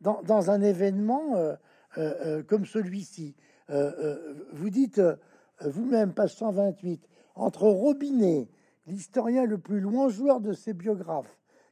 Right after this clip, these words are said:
qui prétend qu'il a tout fait, et Mathiez, dont vous avez parlé, euh, tout à l'heure, Jean-Paul, historien marxiste, qui réduit son rôle à presque rien, il semble qu'on puisse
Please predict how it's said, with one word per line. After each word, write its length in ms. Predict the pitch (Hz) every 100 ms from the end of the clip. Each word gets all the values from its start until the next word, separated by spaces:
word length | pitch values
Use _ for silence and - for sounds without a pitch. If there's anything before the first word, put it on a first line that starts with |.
| _
qui 100 | 214
prétend 400 | 220 247 294 254
qu'il 200 | 220 226
a 80 |
tout 180 | 170 220
fait, 380 | 156 - 156 117 _ _ _
et 100 | 160
Mathiez, 720 | 185 247 226 240 226 170 - - _ _
dont 80 | 170
vous 200 | 180 185
avez 160 | 190
parlé, 520 | 185 196 170 196 170 - _ _ -
euh, 160 | 151
tout 160 | 143 -
à 100 | 190
l'heure, 220 | 196 190 143
Jean-Paul, 480 | 165 151 165 143 - _ _
historien 420 | - - 170 175 180
marxiste, 560 | 170 - - 180 - _ _ _
qui 160 | 190
réduit 380 | 190 240 208 247
son 200 | 170 208
rôle 220 | 196 214
à 60 | 180
presque 280 | 165 170 -
rien, 460 | 170 180 202 262 - _ _ _ _ _
il 200 | 214 233
semble 480 | - 294 262 180 156
qu'on 240 | - 240
puisse 480 | 190 202 220 170 -